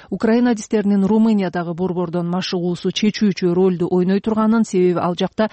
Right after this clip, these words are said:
Ф он алты учагын кадимки согуштагыдай шартта башкарууга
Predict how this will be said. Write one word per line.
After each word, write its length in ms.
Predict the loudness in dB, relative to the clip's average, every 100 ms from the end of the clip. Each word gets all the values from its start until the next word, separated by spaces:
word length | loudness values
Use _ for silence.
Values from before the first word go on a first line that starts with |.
| -6 -6
Ф 180 | -4 -2
он 180 | 0 0
алты 260 | 0 0 0
учагын 420 | 0 0 0 0
кадимки 360 | 0 0 0
согуштагыдай 680 | -2 0 0 0 -2 0 0
шартта 320 | 0 -4 -4
башкарууга 640 | -4 -2 -2 0 2 2